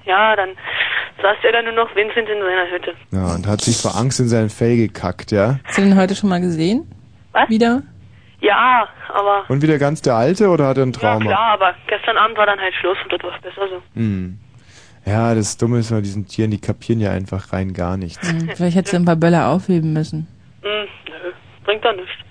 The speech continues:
Speaker 2: Hm.
Speaker 3: Ja, also.
Speaker 2: Und, ähm, die Nachbarn haben aber nichts mitbekommen?
Speaker 1: Na doch.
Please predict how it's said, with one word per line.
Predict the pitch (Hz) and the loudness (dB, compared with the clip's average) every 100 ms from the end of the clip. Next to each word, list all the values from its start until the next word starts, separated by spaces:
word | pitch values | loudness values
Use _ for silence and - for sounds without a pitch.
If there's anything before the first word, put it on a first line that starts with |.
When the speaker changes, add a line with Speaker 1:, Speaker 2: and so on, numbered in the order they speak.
| - | -8
Speaker 2:
Hm. | 113 110 101 98 101 - - - | -4 -2 -4 -6 -12 -18 -20 -4
Speaker 3:
Ja, | 220 294 | -4 0
also. | 254 175 | 0 0
Speaker 2:
Und, | 170 127 123 - - | 0 2 0 -4 0
ähm, | 123 120 120 117 110 113 | 2 4 2 2 0 0
die | |
Nachbarn | 117 117 131 156 | 0 0 0 0
haben | 156 | 2
aber | 143 123 | 2 2
nichts | 113 110 | 0 -2
mitbekommen? | - 92 98 - 95 90 - - - - - - - - 185 | -6 -8 -6 -4 -4 -4 -12 -20 -20 -20 -20 -20 -20 -20 -4
Speaker 1:
Na | 196 | -2
doch. | 180 233 | 0 0